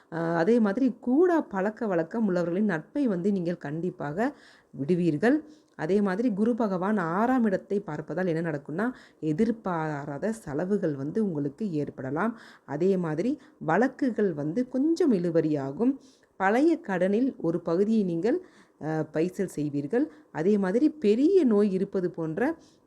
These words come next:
பிரம்மைகள் வந்து உங்களுக்கு நீங்கும். அ, வெளிநாடு செல்றீங்கன்னா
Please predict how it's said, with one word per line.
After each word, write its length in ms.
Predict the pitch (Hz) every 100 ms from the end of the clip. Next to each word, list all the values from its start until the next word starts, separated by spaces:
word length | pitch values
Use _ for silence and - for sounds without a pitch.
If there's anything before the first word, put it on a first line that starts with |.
| 151
பிரம்மைகள் 580 | 151 185 269 359 202 190
வந்து 280 | 160 175 226
உங்களுக்கு 380 | 175 156 -
நீங்கும். 640 | 196 160 165 156 175 294 - - - -
அ, 120 | 165
வெளிநாடு 480 | 165 190 302 359 262
செல்றீங்கன்னா 580 | - 170 170 160 160 247